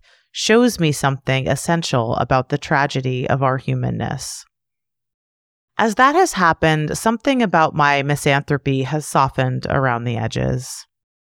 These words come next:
People often think that being a trauma therapist, especially in the way that I work, where I have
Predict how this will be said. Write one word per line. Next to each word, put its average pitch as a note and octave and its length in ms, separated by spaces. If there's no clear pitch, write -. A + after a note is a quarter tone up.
People D#4+ 300
often G3+ 420
think F3 220
that E3 100
being D#3 240
a D3 60
trauma D3 420
therapist, F#3+ 800
especially F#3 720
in E3 140
the D3 100
way C3+ 180
that C3 180
I C#3 200
work, C#3 400
where C3+ 160
I C3 80
have C3 420